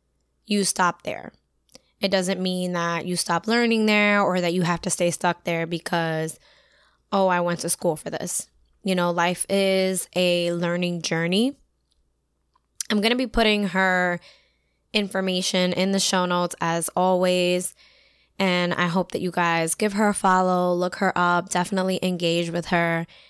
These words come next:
And I hope you guys enjoy this episode. Hi, Danitza. Welcome, welcome to You the Boss Podcast.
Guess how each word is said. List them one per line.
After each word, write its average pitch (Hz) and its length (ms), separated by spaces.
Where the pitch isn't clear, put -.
And 202 80
I 208 60
hope 208 180
you 214 60
guys 185 240
enjoy 170 260
this 165 180
episode. - 540
Hi, - 240
Danitza. 277 880
Welcome, 190 440
welcome 208 400
to 254 120
You 226 300
the 208 80
Boss 226 240
Podcast. 269 1400